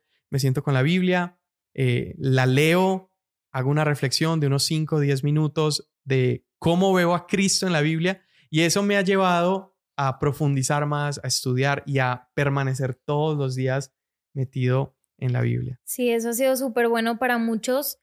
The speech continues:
Speaker 2: Eh, incluso mamás me han escrito de que, "Oye, ha sido muy bueno para mí porque, pues, no tengo el tiempo para sentarme y hacer mi tiempo devocional, prender la velita y hacerme el café, pero puedo estarlo escuchando".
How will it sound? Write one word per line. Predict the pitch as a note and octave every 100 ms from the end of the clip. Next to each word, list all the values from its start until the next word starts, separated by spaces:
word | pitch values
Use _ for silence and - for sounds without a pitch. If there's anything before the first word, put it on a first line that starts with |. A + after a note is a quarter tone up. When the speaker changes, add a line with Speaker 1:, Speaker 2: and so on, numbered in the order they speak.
| _ _ _ A#3
Speaker 2:
Eh, | A3+ A3+
incluso | A3+ G#3+ A3+ B3 B3 -
mamás | A#3 A3+ A3+ A3 A3+ B3 B3
me | A#3+
han | A#3
escrito | A#3+ - B3 G#3+ A#3 A#3
de | A3+ G#3+
que, | G#3+ G3+ F#3 _ _ _ -
"Oye, | A#3+ B3
ha | A#3
sido | B3 C4
muy | C4 C4+
bueno | C4+ C#4
para | C#4 B3+ A3+
mí | A#3+
porque, | A#3 C4 C4 G#3+
pues, | A3+
no | A3 A3
tengo | G#3+ B3+ C4 C#4+
el | B3
tiempo | B3 A#3+ B3+
para | B3 G#3+
sentarme | G#3+ G#3 G3 G#3+ A3 A3+ B3 - _ _
y | A3+
hacer | A3 G#3+ A3
mi | A3+
tiempo | B3 A#3+
devocional, | B3+ B3+ A#3 G#3+ G#3
prender | A3+ A3+ A3
la | A3
velita | B3 A#3+ A3 A#3
y |
hacerme | A#3 A3+ G#3+ A3
el | A3+
café, | G#3+ G#3+ A#3 - _ _ -
pero | B3 A#3+
puedo | A#3 B3+
estarlo | C4 C#4 D4
escuchando". | D4+ D4 A3+ B3 A3+ A3+ C4